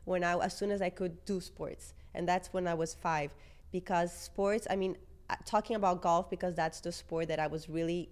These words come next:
I mean, I would play from Monday to Monday, minimum two hours a day. After school, it's like I could skip school to play golf, but I couldn't skip school to study for an exam or whatever.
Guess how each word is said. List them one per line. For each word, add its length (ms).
I 60
mean, 180
I 60
would 180
play 160
from 240
Monday 320
to 140
Monday, 440
minimum 500
two 180
hours 320
a 80
day. 320
After 300
school, 280
it's 160
like 180
I 80
could 220
skip 240
school 280
to 100
play 180
golf, 320
but 140
I 60
couldn't 320
skip 240
school 360
to 220
study 420
for 200
an 100
exam 380
or 80
whatever. 500